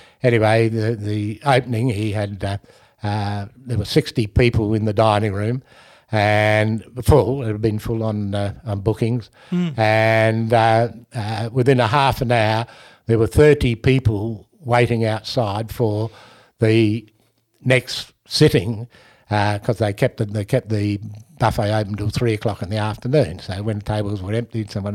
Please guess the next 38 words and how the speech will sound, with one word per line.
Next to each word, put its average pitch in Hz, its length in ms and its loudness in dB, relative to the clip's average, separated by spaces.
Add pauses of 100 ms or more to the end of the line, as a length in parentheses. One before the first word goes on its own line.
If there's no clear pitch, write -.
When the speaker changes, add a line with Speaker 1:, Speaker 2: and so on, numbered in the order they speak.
(100)
Speaker 1:
could - 160 -10
Speaker 2:
Someone 147 100 -14
Speaker 1:
go 104 80 -4
in 101 60 -4
and 101 80 -4
Speaker 2:
else, 104 100 -8
Speaker 1:
take 113 200 -6
their 127 160 -6
Speaker 2:
yeah. - 40 -2
Speaker 1:
place. 143 320 -4 (760)
So 131 460 4 (760)
this, 160 200 6
this, 143 240 2
this 135 360 2
just - 420 0
took 131 200 4
off - 420 0 (340)
like, 110 240 0 (220)
you 123 140 -2
know, 101 120 -8 (1500)
ducks 120 300 -2
in 98 80 -4
a 101 160 -4 (160)
duck 120 240 0
pond. 104 260 -6 (560)
And, 120 720 4
uh, 117 460 4
within 117 480 2 (120)
twelve 139 300 6
months, 113 260 2
he 113 100 2
had 120 220 0
to, 110 380 0
uh, 110 260 0 (420)
take 131 220 4
over 110 220 0
areas, 110 720 2
a, 104 120 -12